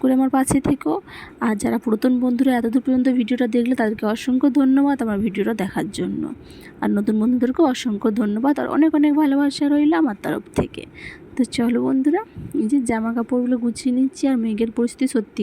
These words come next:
খারাপ। তো একটা একটা করে জামা গুছিয়ে নেব, জামা কাপড়। আর আমি তোমাদেরকে বলেছি আমার জানলার লাইটের অবস্থা খুবই খারাপ।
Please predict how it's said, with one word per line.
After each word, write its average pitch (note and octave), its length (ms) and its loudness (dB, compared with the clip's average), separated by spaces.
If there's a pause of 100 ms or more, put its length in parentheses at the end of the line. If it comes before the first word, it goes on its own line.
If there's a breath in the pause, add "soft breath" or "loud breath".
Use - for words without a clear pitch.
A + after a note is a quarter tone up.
(120)
খারাপ। F#3+ 280 -4 (500 loud breath)
তো - 100 -4
একটা G#3 280 -4
একটা A3+ 220 -4
করে B3+ 220 0
জামা A3 300 -2
গুছিয়ে A3+ 400 -2
নেব, A3+ 240 0 (160)
জামা G#3+ 200 -4
কাপড়। A3 400 -2
আর A3 80 -2 (100)
আমি A3+ 180 0
তোমাদেরকে B3 340 0
বলেছি A3 500 -2
আমার A3+ 280 0
জানলার G#3 500 0
লাইটের G3+ 360 -2 (380 loud breath)
অবস্থা G#3 340 -2
খুবই A3+ 260 0 (100)
খারাপ। A#3+ 240 -2